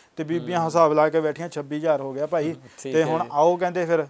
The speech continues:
Speaker 1: ਵੋਟ ਮੰਗਣ।"
Speaker 2: ਜੀ,
Speaker 1: ਫਿਰ ਅਸੀਂ
Speaker 2: ਬਿਲਕੁਲ।
Speaker 1: ਕਵਾਂਗੇ, "ਪਹਿਲਾਂ ਛੱਬੀ ਹਜ਼ਾਰ ਦਿਓ, ਫਿਰ ਪਾਵਾਂਗੇ।"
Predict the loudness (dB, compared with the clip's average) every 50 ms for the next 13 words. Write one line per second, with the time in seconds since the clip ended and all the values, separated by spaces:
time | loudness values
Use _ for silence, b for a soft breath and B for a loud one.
0 | -6 -4 -2 -2 -2 -2 -4 -8 -6 -6 -8 -8 -10 -12 -14 -8 -4 -2 0 0
1 | 0 -2 -4 -4 -4 -4 -2 -2 -2 -2 -2 -4 -2 0 -2 -2 -2 -4 -6 -4
2 | -2 0 2 2 2 2 0 -2 -4 -4 -4 -6 -6 -6 -10 -8 -8 -10 -12 -12